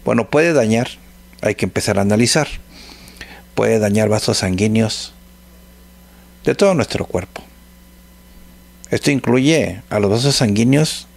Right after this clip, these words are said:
muy pequeños. Pues hagamos una similitud, ¿no?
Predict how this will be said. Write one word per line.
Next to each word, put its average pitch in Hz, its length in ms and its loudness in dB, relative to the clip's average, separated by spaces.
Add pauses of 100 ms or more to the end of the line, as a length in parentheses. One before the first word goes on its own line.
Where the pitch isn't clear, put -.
(220)
muy 104 280 2
pequeños. - 800 -6 (2750)
Pues - 120 -10
hagamos 175 380 0
una 180 460 0 (1500)
similitud, 131 600 2
¿no? 110 220 -2